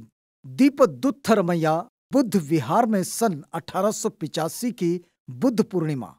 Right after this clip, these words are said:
अट्ठाईस मई को पहली बार पूज्य भिक्षु मिगेत्तुवंते गुणानंद थेर द्वारा विशाल बौद्ध समूह के समक्ष फहराया गया। कालांतर में कर्नल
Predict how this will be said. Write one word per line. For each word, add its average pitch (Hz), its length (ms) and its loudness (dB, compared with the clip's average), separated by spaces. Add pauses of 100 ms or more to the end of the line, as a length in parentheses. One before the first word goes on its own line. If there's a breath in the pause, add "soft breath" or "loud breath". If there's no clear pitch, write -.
(220)
अट्ठाईस - 540 0
मई 180 260 2
को 202 180 0
पहली 170 440 -4
बार 160 320 -2 (140)
पूज्य 220 320 2
भिक्षु 143 440 -4 (580)
मिगेत्तुवंते 196 1160 2
गुणानंद 175 600 0 (180)
थेर 247 300 0
द्वारा 160 340 2 (100)
विशाल 220 560 2
बौद्ध 160 340 0
समूह 156 400 -4
के 165 140 -8
समक्ष - 560 -4 (340)
फहराया 135 420 2
गया। 92 220 -16 (520)
कालांतर 269 480 6
में 269 180 4
कर्नल 226 640 0